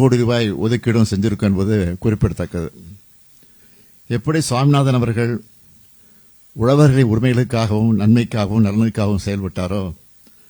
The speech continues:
அப்படித்தான் நம் அரசும் உழவர்களுடைய உணர்வுபூர்வமான உறவை பேணி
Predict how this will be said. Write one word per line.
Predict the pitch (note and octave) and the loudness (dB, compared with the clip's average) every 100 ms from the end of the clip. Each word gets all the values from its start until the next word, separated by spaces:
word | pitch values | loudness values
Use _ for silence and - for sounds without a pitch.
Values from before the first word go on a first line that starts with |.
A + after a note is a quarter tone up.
| _ _ _ | _ _ _
அப்படித்தான் | G#2+ - A2 G#2 A#2 B2 G#2 | -10 -6 -6 -4 -4 -4 -2
நம் | G2+ | -2
அரசும் | G2 G#2 A#2 A2 B2 F#3 D#3 _ _ _ _ _ _ _ _ - G#2+ | -2 -2 -2 -2 -4 -10 -20 _ _ _ _ _ _ _ _ -8 -4
உழவர்களுடைய | C3 C3 A#2+ A#2 G#2 F#2+ | -2 -2 -2 -2 -2 -2
உணர்வுபூர்வமான | G2+ A2+ - A2+ G#2+ A#2 G#2 | -2 -2 -4 -2 0 0 -2
உறவை | G2 G#2 G#2+ A#2+ - - - _ _ _ _ _ - | -4 -4 -6 -8 -16 -20 -20 _ _ _ _ _ -4
பேணி | A2+ A2 | 0 2